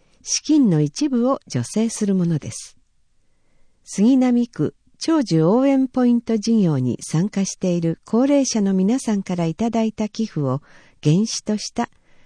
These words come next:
長寿応援ファンドを活用しています。問い合わせは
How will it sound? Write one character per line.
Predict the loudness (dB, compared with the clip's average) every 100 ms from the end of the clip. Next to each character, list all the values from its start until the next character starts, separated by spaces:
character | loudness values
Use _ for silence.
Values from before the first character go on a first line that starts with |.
| _
長 | -2 2 2
寿 | 2 2
応 | 4 4
援 | 2
フ | 0 -2
ァ | 0
ン | 0
ド | 0
を | -2 -6
活 | -6 -6 -2
用 | -2 -2
し | -6
て | -6
い | -6
ま | -6 -8
す。 | -10 -18 _ _ _ _ _ _ _ _ _ _
問 | -2 2
い | 2
合 |
わ | 2 -2
せ | -2
は | -2 -2